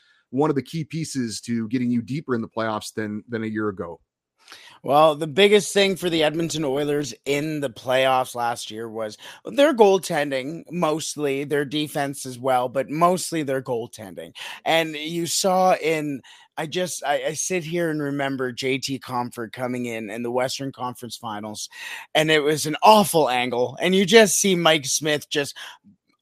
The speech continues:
Speaker 2: off the angle, just an awful, awful shot angle. And I'm just sitting there, if you just had a goaltender who respected angles,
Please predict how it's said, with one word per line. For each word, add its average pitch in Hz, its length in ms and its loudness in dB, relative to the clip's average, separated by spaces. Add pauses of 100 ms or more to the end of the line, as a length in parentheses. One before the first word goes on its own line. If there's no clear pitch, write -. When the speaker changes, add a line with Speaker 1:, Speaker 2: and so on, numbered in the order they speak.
(140)
Speaker 2:
off 196 400 8
the 156 200 2
angle, 143 280 2
just 165 260 2
an 175 100 -2
awful, 160 640 0 (120)
awful 185 520 6
shot 127 460 0
angle. 117 380 -8 (340)
And 190 120 0
I'm 202 220 2
just 190 240 -2
sitting 180 220 -2
there, 170 140 0
if 165 120 -10
you 190 120 -6
just 226 340 2
had 190 240 4
a 190 80 2
goaltender 151 800 -2 (400)
who 254 160 0
respected 277 760 4
angles, 240 800 0